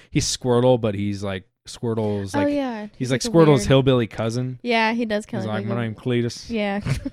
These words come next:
Speaker 1: Uh, I called him Cletus.
Speaker 2: Yeah, he's a weird, uh, yeah, I know what you're talking about. A weird
Speaker 1: Um,
Speaker 2: turtle dude.
Speaker 1: Yes. So, uh,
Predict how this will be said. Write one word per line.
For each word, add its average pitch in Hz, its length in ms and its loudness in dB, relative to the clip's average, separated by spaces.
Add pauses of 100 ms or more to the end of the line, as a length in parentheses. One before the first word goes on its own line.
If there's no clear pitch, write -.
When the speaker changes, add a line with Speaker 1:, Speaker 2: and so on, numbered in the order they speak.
(920)
Speaker 1:
Uh, 110 260 -4
I 104 100 -6
called 107 180 -2
him 104 80 -4
Cletus. 104 380 -4
Speaker 2:
Yeah, 214 160 -6
he's 254 240 -8
a 254 80 -4
weird, 196 420 -10 (260)
uh, 214 140 -8
yeah, 175 260 -4
I 170 120 -6
know 175 80 -6
what 170 120 -10
you're - 160 -16
talking - 160 -18
about. 117 420 2
A - 20 0
weird 101 160 -2
Speaker 1:
Um, 107 60 -8
Speaker 2:
turtle 98 200 -10
dude. 110 320 -12
Speaker 1:
Yes. 101 300 -8
So, 113 440 0
uh, 104 480 -2